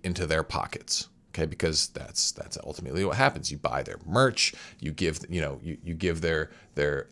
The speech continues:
ads more value, um, all that kind of stuff. So I personally do not, I do not support being a hardcore sports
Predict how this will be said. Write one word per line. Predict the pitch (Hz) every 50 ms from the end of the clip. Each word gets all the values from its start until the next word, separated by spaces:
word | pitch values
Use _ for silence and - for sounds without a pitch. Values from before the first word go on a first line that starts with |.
| -
ads | - 90 92 95 104 104 98 92 87
more | 87 85 82 82 78 73 73 73 - - - - - -
value, | 78 87 90 92 110 120 120 113 117 117 113 110 107 - - - -
um, | - 80 82 80 78 78 - - _
all | - 117 127
that | 120 113 82 -
kind | - 92 85
of | 80
stuff. | - - - 62 53 - - - - - - - - - - - - - - - -
So | - - - 123 120 117 120 - - - _ _ _ _ _ _ _ _ _ _ - - -
I | 104 117 135 147 143
personally | - - - 139 131 123 - - 123 113 104
do | 92 104
not, | 101 98 98 101 95 - - - - - - - - - - - - _ _ _ - - - _ - - - - - - - - -
I | 98 101
do | 104 113 120
not | 117 110 107 -
support | - - - - - - 113 107 98 - - 98
being | - 101 95 92 90 87 87 -
a | 85 85
hardcore | 80 - - 95 95 92 90 92 87 - - - - 80 80 80 78 76 73 - - _ -
sports | - - - - - - 90 85 78 76 - - - - -